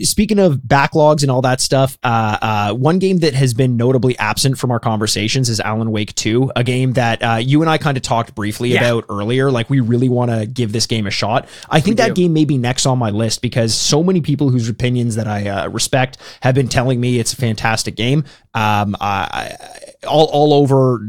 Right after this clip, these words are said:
Speaker 1: uh, Twitter and the internet, I think you've been
Speaker 2: Yeah.
Speaker 1: seeing kind of the same thing. That horror plus Twin Peaks seems, like, very, very good,
Speaker 2: Ugh.
Speaker 1: but, um, uh, you, you mentioned earlier, it's one of those, like, I guess just wait for it to go on sale kind of things. I, I don't know.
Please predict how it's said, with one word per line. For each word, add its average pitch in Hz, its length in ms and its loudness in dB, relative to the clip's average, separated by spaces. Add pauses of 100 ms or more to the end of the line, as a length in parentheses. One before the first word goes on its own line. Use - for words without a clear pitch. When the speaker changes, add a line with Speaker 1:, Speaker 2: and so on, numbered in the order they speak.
Speaker 1:
uh, 113 160 0
Twitter 139 440 4
and 107 140 0
the 120 80 0
internet, 131 260 2
I 113 80 0
think 135 200 0
you've 131 120 0
been 135 100 4
Speaker 2:
Yeah. 139 100 2
Speaker 1:
seeing 123 160 0
kind 120 120 -2
of 113 60 -4
the 110 60 -4
same 127 220 -2
thing. 127 220 0 (240)
That 156 240 2
horror 170 540 2
plus 135 380 -2
Twin 131 320 -2
Peaks - 500 -4
seems, 123 420 -2
like, 117 200 -2
very, 117 400 -2
very 113 240 -2
good, 120 260 -2
Speaker 2:
Ugh. 135 60 -2
Speaker 1:
but, - 680 -6
um, 110 380 0 (120)
uh, 107 540 -2
you, 190 220 2
you 175 200 4
mentioned 165 340 2
earlier, 127 360 2
it's - 160 -4
one 131 120 2
of 123 40 0
those, 120 220 0
like, 110 240 -2
I 117 80 2
guess 120 260 0
just - 200 -4
wait 104 240 -4
for 117 100 -4
it 101 60 -6
to 113 80 -4
go 110 180 -2
on 101 140 -4
sale 110 340 -2
kind 117 220 -2
of 110 80 -4
things. 117 320 0
I, 101 180 -2
I 107 40 -4
don't 107 100 -4
know. 101 200 -6